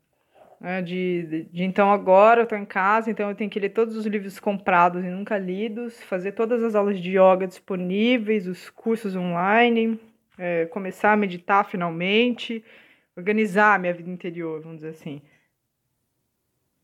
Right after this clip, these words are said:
Nesse ponto, eu, eu gostaria de destacar o seguinte: eu acho incrível como a nossa mente, ela tem essa capacidade de criar exigências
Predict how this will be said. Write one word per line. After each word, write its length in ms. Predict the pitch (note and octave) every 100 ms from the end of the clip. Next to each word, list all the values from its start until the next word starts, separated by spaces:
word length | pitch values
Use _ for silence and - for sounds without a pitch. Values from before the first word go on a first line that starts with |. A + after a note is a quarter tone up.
| _ _ _ _ _
Nesse 320 | G3 A3 A#3+
ponto, 840 | A3 - F#3 A#3 C#4+ C4 F3+ D#3 -
eu, 520 | F3 F3+ F#3+ F#3+ F3+ E3+
eu 680 | E3+ E3+ E3+ E3 D#3+ D#3 D#3 _ - -
gostaria 400 | F3+ F3+ G#3 G3+
de 100 | G3+
destacar 420 | G#3+ - G3+ - F#3+
o 60 |
seguinte: 600 | G3 A3+ F3+ G3 G3+ - - _
eu 180 | F3 F3+
acho 360 | F#3+ A3+ - B3
incrível 920 | C#4 - A3 G#3+ C4+ G#3+ F3 D#3 D#3 _ _ _ _ _ _ _ _ _ -
como 220 | G#3 A3
a 20 |
nossa 320 | A3+ A#3 B3 G#3+
mente, 760 | F#3 F#3+ A3+ C4 - - E3+
ela 240 | - F#3+ G3
tem 140 | G#3
essa 200 | G3+ G#3
capacidade 1040 | G#3 G3+ G#3+ G#3 - A3 F#3+ E3 F#3 A3
de 120 | G3 F#3+
criar 400 | - F3+ F3 F#3+
exigências 1120 | G3+ F#3+ F3+ E3 E3+ F#3+ G#3+ - A3 -